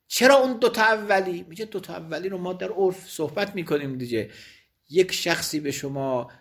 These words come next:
حرف طلبکارانه بزنه، شما میگه: «یه مقدارم بشمر، شاید یادت رفته.» «اما الاولان فلانتفاع دلالتهما علی الاقرار»،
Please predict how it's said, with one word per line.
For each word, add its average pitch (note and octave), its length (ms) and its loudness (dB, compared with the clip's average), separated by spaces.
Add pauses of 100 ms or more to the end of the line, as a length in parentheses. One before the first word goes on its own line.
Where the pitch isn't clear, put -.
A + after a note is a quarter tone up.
حرف C3+ 380 2 (180)
طلبکارانه B2+ 1040 0
بزنه، B2+ 440 0
شما C#3+ 260 -6
میگه: D3+ 280 -10 (180)
«یه D3 120 -2
مقدارم D3+ 400 4
بشمر، D3 420 -4
شاید C3 340 -4
یادت D#3 380 -2
رفته.» D#2+ 380 -12 (1200)
«اما G#3+ 360 6
الاولان F#3+ 1000 4 (100)
فلانتفاع F#3 1160 2
دلالتهما E3+ 1080 2
علی E3+ 100 2
الاقرار»، B2+ 680 0